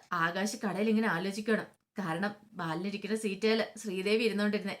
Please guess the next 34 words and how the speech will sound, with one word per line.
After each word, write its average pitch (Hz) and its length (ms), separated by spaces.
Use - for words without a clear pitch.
ശ്രീദേവി 240 520
ബാങ്കിൽ 185 420
പോയതാണ്. 180 360
കിട്ടിയ 294 280
അവസരം 202 340
തന്നെ 196 280
ഇവിടെ 165 200
കയറിയിരിക്കാം, 208 680
പിന്നെ 175 280
എഴുന്നേക്കണ്ട, 202 520
ആ, 185 140
അവര് 156 280
വരുമ്പോ 185 300
എവിടെ 180 200
ഇരിക്കുമെന്ന് 208 380
കാണണമല്ലോ 190 440
എന്നൊക്കെ 247 280
കരുതിയിട്ട് 214 300
ആകാശ് 208 380
ആ 208 60
സീറ്റേലേക്ക് 208 500
അങ്ങോട്ട് 214 200
കയറിയിരുന്നു. 196 440
അപ്പോഴേക്ക് 277 380
രാമേട്ടൻ 233 440
വന്നിട്ട് 220 220
പറഞ്ഞു, 208 220
"ഇതെന്താ 214 320
ആകാശേ, 262 320
നീ 349 140
ഇവിടെ 277 220
കയറി 254 260
ഇരിക്കണേന്ന്?" 226 380
ചോദിക്കാം. 220 240